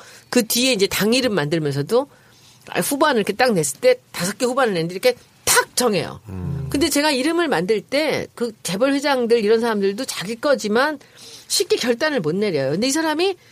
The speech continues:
Speaker 1: "이걸로 하죠." 그냥
Speaker 2: 음.
Speaker 1: 탁 정해요. 그래서 되게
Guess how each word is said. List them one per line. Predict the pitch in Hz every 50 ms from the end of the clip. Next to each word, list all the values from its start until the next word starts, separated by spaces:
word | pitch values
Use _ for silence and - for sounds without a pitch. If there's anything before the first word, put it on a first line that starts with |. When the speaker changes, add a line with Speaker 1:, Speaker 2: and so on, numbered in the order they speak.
| - - - _ _ _ _
Speaker 1:
"이걸로 | - 262 302 285 359 370 381 370 -
하죠." | - 349 370 392 359 - - - _ _ _ - _ - -
그냥 | - - 180 -
Speaker 2:
음. | 90 87 85 85 82 -
Speaker 1:
탁 | 220 240 -
정해요. | 247 262 269 254 180 120 87 95 - _ _ _ _ _ _ _ _ _ _ _ _ _ _ -
그래서 | - 294 285
되게 | 196 208 202